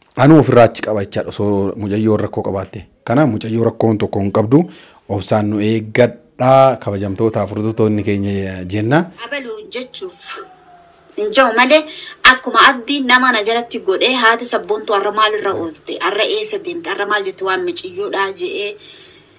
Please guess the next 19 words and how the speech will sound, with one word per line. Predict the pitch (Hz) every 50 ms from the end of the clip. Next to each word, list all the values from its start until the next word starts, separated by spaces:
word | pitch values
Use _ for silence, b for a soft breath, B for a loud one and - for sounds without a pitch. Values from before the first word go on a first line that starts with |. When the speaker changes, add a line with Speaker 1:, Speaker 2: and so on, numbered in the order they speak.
| B B _ _
Speaker 2:
namni | 208 220 233 254 254 262 262 262 269 269 269 - - _ _ _ _ _ _ _ _ _ _ _ _ _ - - -
ana | 202 208 202 208
abalutti | 208 240 254 277 269 - 277 226
hin | 220 208 202 196
beeyne, | 196 240 254 254 233 208 196 190 185 175 170 B B B B B B B B _ _
Eh, | - 151 175 180 175 143 107 - - - 107 104 B B B B B B -
nauma | 226 220 208 214 214 208 208
kiyya | - 262 247 226 214
sehee | 214 - 208 202 226 240 247 247 247
wante | 240 240 240 233 - - - 226
wajjinaa | 202 202 196 190 165 185 196 202 214 220
soo | 220 220 202 190
fuudhee | - 196 185 180 - - -
dubbii | 185 170 170 220 - -
isaa | 202 196 175 180
geessu, | 190 208 202 196 - -
nauma | 196 190 185 185 190 170
kiyya | - 254 214 202 196
sehee | 190 - 190 185 202 220 220